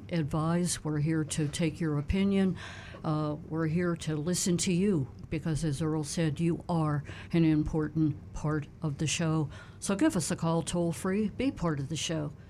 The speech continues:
Eight seven seven, nine six oh, nine nine sixty.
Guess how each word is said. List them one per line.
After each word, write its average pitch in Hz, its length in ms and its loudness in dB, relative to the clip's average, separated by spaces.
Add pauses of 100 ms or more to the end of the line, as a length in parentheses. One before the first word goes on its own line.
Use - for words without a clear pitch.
(220)
Eight 185 160 4
seven 151 340 2
seven, 160 380 4
nine 160 260 6
six 165 320 -2
oh, 190 240 0 (320)
nine 226 200 2 (120)
nine 190 260 4
sixty. 185 540 -2